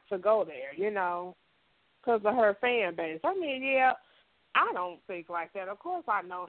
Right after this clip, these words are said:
she was out there doing something. She kinda made, um, mention to that in one of her songs. Like, you know,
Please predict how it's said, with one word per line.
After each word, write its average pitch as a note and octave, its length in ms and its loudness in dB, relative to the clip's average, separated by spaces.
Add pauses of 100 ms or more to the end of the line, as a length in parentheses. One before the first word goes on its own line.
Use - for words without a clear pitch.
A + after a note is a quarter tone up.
she G3+ 120 -8
was F3+ 160 -4
out F3+ 220 -4
there F3+ 140 -2
doing F3 340 -4
something. F#3 240 -4
She C4+ 80 -12
kinda D4 340 2
made, A#3+ 480 4 (500)
um, A3+ 640 0 (400)
mention D#4+ 420 2
to B3 100 4
that A3 280 4
in C#4 120 2
one F#4 200 0
of F4+ 120 2
her A4+ 220 0
songs. D#3+ 420 0 (200)
Like, A#3 280 0
you F#4 100 -6
know, C4+ 160 2